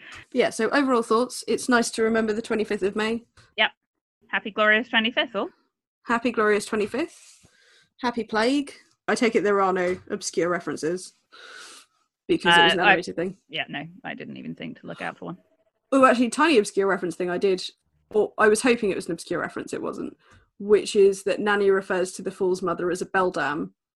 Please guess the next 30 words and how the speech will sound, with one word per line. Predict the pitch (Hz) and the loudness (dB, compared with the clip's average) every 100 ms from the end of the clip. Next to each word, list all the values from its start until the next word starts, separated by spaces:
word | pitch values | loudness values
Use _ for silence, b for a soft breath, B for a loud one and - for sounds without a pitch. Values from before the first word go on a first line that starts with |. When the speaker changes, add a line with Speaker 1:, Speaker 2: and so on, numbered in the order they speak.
| - | -6
Speaker 2:
Mm-hmm. | 254 220 | -2 0
Speaker 1:
which | 165 | 0
I | 190 | 0
don't | 190 196 | 0 0
think | 185 160 | 0 -2
was | 180 180 - | -4 -6 -10
said | - 165 | -6 -4
in | 165 | -4
the | 170 | -4
book. | 160 151 - _ _ _ _ _ _ _ _ _ _ _ - | -4 -6 -8 _ _ _ _ _ _ _ _ _ _ _ 0
And | 190 180 180 | 2 2 -4
I | - 196 | 0 2
wanted | 214 220 | 4 2
to | 220 | 2
look | 214 214 | 0 2
up | 180 - | 0 2
the | 190 | 0
actual | 175 - - 185 | 2 -2 -2 0
origin | 190 185 185 | 2 2 0
of | 170 | 0
beldam | 160 170 160 165 170 | -4 -2 -2 -2 -2
and | 180 | -2
whether | 165 170 | 0 0
it | - | -2
came | - 208 180 | -4 -4 -4
from | - - 233 208 | -2 4 4 4
the | 185 | -2
poem | 180 170 170 | -2 -2 -2
The | 165 | -4
Beldam | 165 170 175 165 185 | -4 -2 -2 -4 -4